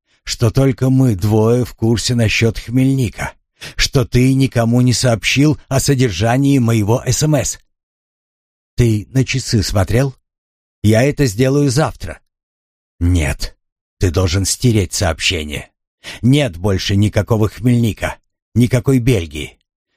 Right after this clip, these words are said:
Возникла проблема. Похититель Жули — тип, который тогда был за рулем серого Форда.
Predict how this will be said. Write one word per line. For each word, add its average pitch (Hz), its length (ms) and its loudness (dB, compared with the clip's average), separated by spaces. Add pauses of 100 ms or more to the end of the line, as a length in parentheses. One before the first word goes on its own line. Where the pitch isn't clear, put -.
Возникла 98 480 2
проблема. 98 640 -4 (520)
Похититель 131 580 2
Жули — 127 480 4
тип, 151 340 0
который 131 420 0
тогда 123 320 -2
был 117 200 0
за 104 160 0
рулем 123 300 2
серого 120 480 0
Форда. 98 480 -2